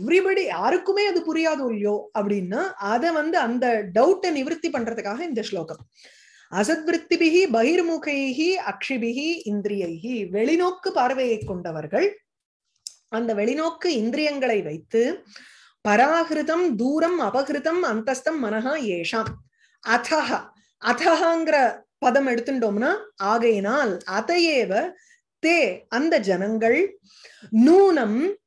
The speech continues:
தான் ந பஷ்யந்தி, அவர்களை பார்ப்பதில்லை. எவர்கள், எவர்கள் என்ன, குதஹ புனஹ தேஷாம் தத் சங்கஹ சியாத் அப்படின்னா, எவர்கள் பதன்யாச விலாச லக்ஷ்மியாக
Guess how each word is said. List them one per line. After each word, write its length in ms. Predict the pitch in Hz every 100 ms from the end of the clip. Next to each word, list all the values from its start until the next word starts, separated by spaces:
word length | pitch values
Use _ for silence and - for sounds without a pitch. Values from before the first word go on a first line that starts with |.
| -
தான் 420 | 302 359 415 349
ந 240 | 285 277
பஷ்யந்தி, 760 | 233 - 240 185 196 196 302 381 - -
அவர்களை 640 | 226 269 403 349 370 320
பார்ப்பதில்லை. 1080 | - 214 240 254 214 190 170 165 277 381 - _ _ 185
எவர்கள், 1000 | 208 254 311 311 240 196 185 254 415 427 _ - _
எவர்கள் 520 | 202 196 233 302 294 262
என்ன, 320 | 240 269 349
குதஹ 500 | 349 254 285 302 285
புனஹ 360 | 262 262 269
தேஷாம் 460 | 240 233 240 240 214
தத் 260 | 202 190 190
சங்கஹ 460 | 180 233 233 220 208
சியாத் 440 | 214 180 226 285 370 415
அப்படின்னா, 360 | - 214 233 294 392 -
எவர்கள் 880 | 226 220 214 262 302 285 349 381 -
பதன்யாச 640 | 208 277 349 349 339 320 302
விலாச 400 | 294 277 277 277
லக்ஷ்மியாக 920 | 262 - 269 262 247 226 220 208